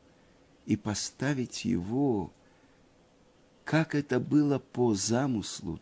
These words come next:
Творца. Все то, что сотворил Творец,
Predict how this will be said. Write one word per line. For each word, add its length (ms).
Творца. 680
Все 360
то, 160
что 260
сотворил 640
Творец, 720